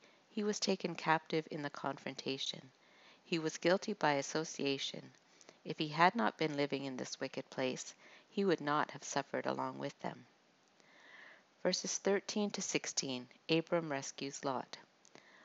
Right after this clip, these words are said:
One of the people who fled to the hills went farther and found Abram. He was well known in the region, and they probably believed he could do something about the crisis. He is called Abram the Hebrew, and this is the first use of the term in Scripture,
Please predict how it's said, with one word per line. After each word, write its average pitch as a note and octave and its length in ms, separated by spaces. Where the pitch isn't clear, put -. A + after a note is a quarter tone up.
One G#3 160
of A#3+ 120
the C4 100
people D#3 400
who D3 140
fled D#3+ 340
to - 80
the - 100
hills C#3 460
went D3 240
farther D#3 600
and C#3+ 160
found C#3 300
Abram. C#3 460
He F3 160
was E3 240
well F#3 240
known E3 320
in D#3 140
the D#3 80
region, C3 560
and D3 120
they D3 120
probably F#3+ 580
believed C#3 520
he D#3 100
could D3+ 240
do F3 160
something - 440
about C3 280
the - 80
crisis. - 640
He G#3+ 220
is B3 140
called C#3 420
Abram F3 400
the F#3 100
Hebrew, D3+ 520
and D#3 120
this G#3 200
is A#3+ 140
the F#3 100
first - 420
use E3 240
of D#3+ 80
the D#3+ 100
term C#3+ 340
in C#3+ 100
Scripture, - 520